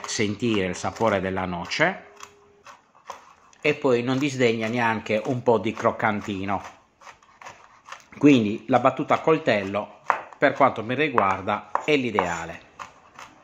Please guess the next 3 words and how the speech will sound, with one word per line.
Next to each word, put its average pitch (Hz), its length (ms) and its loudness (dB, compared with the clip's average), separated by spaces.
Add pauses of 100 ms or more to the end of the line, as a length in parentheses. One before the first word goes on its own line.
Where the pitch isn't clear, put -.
(3500)
Raccolgo 113 480 6
le 180 120 6
noci 185 640 0